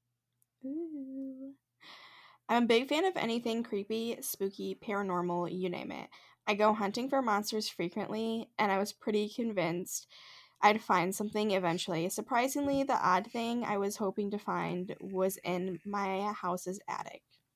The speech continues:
Okay.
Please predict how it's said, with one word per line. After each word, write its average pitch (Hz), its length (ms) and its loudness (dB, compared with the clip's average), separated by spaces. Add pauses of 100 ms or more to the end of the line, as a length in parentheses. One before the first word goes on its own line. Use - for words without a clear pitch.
(2750)
Okay. - 200 -14